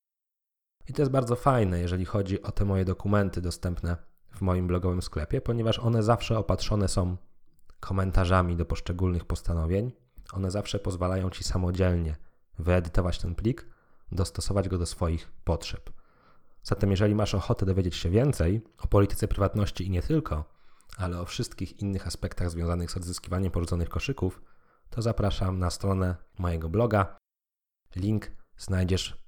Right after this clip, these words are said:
w opisie tego odcinka. A ja zbliżam się do podsumowania tego wszystkiego, co ci dzisiaj powiedziałem. Dzisiaj chciałem zwrócić twoją uwagę na prawne aspekty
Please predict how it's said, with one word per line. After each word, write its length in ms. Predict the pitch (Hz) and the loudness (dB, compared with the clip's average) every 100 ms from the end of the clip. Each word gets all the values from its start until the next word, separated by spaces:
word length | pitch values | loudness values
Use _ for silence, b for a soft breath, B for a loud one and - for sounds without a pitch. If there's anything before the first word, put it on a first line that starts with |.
| - | -14
w 80 | - | -10
opisie 300 | 101 101 92 | -6 -2 0
tego 220 | 90 80 | 0 -2
odcinka. 560 | 82 - 87 71 - - - - - _ - - _ - - - - - - | -6 -6 -8 -6 -10 -14 -16 -20 -20 _ -20 -20 _ -20 -20 -20 -20 -20 -4
A 100 | 120 | 0
ja 120 | 139 | 2
zbliżam 320 | 120 127 127 123 | 2 2 0 0
się 80 | |
do 80 | 113 | 2
podsumowania 680 | - - 113 110 104 87 78 - | 2 2 2 4 4 4 0 -4
tego 200 | 95 95 | -2 -2
wszystkiego, 400 | - - 98 95 | -2 -2 0 -2
co 100 | 92 | -2
ci 140 | 98 | -6
dzisiaj 220 | 95 92 | -4 -2
powiedziałem. 560 | 90 87 82 78 92 143 - - _ _ _ _ _ _ _ _ _ - | 0 0 2 0 0 -4 -8 -20 _ _ _ _ _ _ _ _ _ -8
Dzisiaj 280 | 104 120 160 | -2 4 4
chciałem 320 | - 139 123 | 4 4 4
zwrócić 280 | 107 113 120 | 2 -2 -6
twoją 240 | - 104 | 2 4
uwagę 380 | 104 95 101 95 | 4 2 2 2
na 200 | 90 87 - - - - | 2 0 -2 -12 -14 -2
prawne 440 | - 101 101 95 | 2 2 2 2
aspekty 560 | 87 - 101 - 98 | 2 2 0 0 0